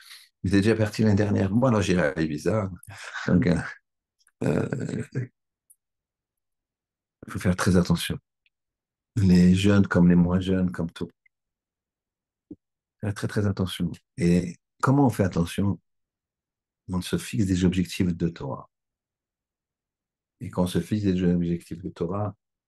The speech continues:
on va travailler notre anava. Pourquoi ? Parce que tu vois bien que je parle pour moi,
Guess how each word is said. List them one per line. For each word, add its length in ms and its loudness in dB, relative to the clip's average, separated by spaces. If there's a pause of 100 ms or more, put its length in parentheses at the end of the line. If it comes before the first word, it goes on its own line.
(340)
on 120 0
va 340 2
travailler 560 0
notre 360 0
anava. 480 0 (1200)
Pourquoi ? 440 -4 (460)
Parce 140 -20
que 100 -10
tu 140 -6
vois 120 0
bien 200 0
que 260 -2
je 100 -8
parle 200 -4
pour 160 -4
moi, 280 -2